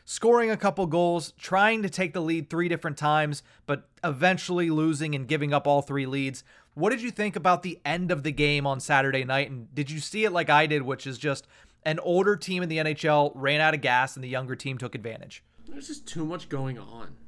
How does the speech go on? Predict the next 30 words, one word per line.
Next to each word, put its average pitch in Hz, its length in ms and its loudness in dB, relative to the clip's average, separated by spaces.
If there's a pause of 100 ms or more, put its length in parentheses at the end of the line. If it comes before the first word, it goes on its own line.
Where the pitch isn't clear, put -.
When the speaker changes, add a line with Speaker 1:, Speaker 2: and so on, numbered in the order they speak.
Speaker 2:
There's 131 180 -10
too 165 120 -8
much 156 160 -8
nonsense, 110 520 -10
it 82 100 -12
feel, 85 240 -14
it - 100 -10
felt - 300 -12
like. 90 280 -12 (520)
Every 165 220 -4
time 170 300 -4
I 147 320 -2 (240)
looked 151 240 -4
back 147 240 -2
at 131 100 -12
the 131 60 -12
screen, 147 460 -2
there 131 80 -4
was 127 160 -6
another 131 220 -4
penalty 127 440 -4
or 110 60 -8
there 117 120 -6
was 113 120 -10
another 123 240 -8
goal 123 320 -6
being 104 240 -8
scored. 104 380 -10
It 104 100 -8
was, 101 360 -8